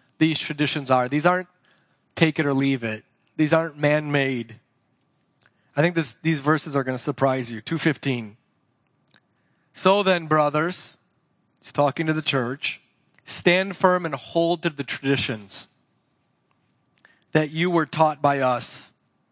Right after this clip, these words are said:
either by our spoken word or by our letter." He's exhorting the church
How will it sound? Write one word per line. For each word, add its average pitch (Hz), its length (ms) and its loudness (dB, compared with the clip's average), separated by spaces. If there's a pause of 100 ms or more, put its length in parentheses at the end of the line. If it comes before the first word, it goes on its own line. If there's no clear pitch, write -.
(680)
either 170 380 2
by 156 340 2
our 147 320 0
spoken 160 720 0
word 143 440 0 (720)
or 143 160 4
by 135 300 4
our 131 440 0 (400)
letter." 113 520 0 (1800)
He's 143 220 -2
exhorting 147 540 0
the 156 80 -4
church 120 720 -4